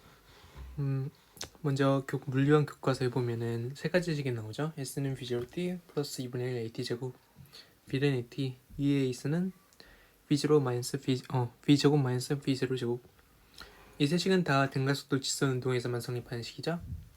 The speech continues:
근데 실제로 물리에서, 어, 항상 성립하는 식을 찾으면은 이 둘만 사용해도 돼요.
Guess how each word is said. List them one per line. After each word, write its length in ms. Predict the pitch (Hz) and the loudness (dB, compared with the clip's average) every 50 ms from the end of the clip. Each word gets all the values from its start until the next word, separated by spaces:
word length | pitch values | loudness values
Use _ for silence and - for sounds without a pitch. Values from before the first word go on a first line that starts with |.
| _ _ - - _ _ - - - _ _ _ - | _ _ -20 -20 _ _ -20 -20 -20 _ _ _ -6
근데 340 | 156 147 147 147 147 151 | 2 4 6 6 6 4
실제로 420 | 156 - 196 180 - 208 202 190 180 | 2 -2 -4 -2 0 2 4 4 4
물리에서, 720 | 147 131 135 135 139 139 139 139 135 143 139 135 139 139 - 196 175 151 - _ _ _ _ - - - _ _ | 2 2 0 2 2 4 2 2 2 2 4 4 4 2 0 -4 -10 -16 -16 _ _ _ _ -14 -14 -14 _ _
어, 200 | 147 131 120 117 | -4 -4 -4 -2
항상 320 | - 185 190 185 180 196 185 | -2 0 0 2 2 0 0
성립하는 540 | 175 175 165 160 160 151 - 147 139 135 | 0 0 0 0 0 0 -2 -2 -2 -2
식을 180 | 131 139 135 127 | -2 -2 -2 -2
찾으면은 500 | 123 - 117 - 127 123 139 156 170 170 - - _ _ _ _ _ _ - _ _ _ _ - - - _ _ _ _ _ - - _ _ _ - - _ _ _ _ _ - - _ - - - - - - _ _ _ _ _ _ _ _ _ _ _ _ _ - | -4 -4 -8 -6 -4 -4 -2 -2 -2 -2 -4 -8 _ _ _ _ _ _ -20 _ _ _ _ -16 -16 -16 _ _ _ _ _ -20 -20 _ _ _ -18 -18 _ _ _ _ _ -20 -20 _ -20 -20 -20 -20 -20 -20 _ _ _ _ _ _ _ _ _ _ _ _ _ 2
이 140 | 156 151 | 2 2
둘만 500 | 147 - - 139 135 139 143 139 135 135 - - _ _ _ _ _ _ - - _ _ _ _ _ _ _ _ _ _ _ _ _ _ - - - _ _ _ _ _ _ _ _ - - - _ _ _ - | 2 4 2 4 4 6 4 4 2 0 -4 -12 _ _ _ _ _ _ -20 -20 _ _ _ _ _ _ _ _ _ _ _ _ _ _ -20 -20 -20 _ _ _ _ _ _ _ _ -20 -20 -20 _ _ _ -6
사용해도 460 | - 175 165 160 156 156 147 - - | 0 2 4 4 4 4 2 0 -2
돼요. 200 | 120 113 110 | -4 -4 -4